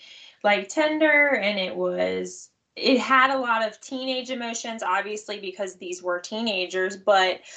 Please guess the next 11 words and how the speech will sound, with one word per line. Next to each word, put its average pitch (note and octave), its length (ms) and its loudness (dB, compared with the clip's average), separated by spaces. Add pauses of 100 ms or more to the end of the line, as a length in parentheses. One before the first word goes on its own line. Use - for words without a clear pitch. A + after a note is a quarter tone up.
(180)
I G#3+ 100 4
think C4 340 -2
that G3 340 0 (160)
any, A3+ 680 -2 (320)
any B3+ 420 0
reader G#3 360 -4
of F#3+ 140 -4
any G3 360 -6
age G3 380 -8
range E3+ 600 -8 (340)
could G3+ 640 0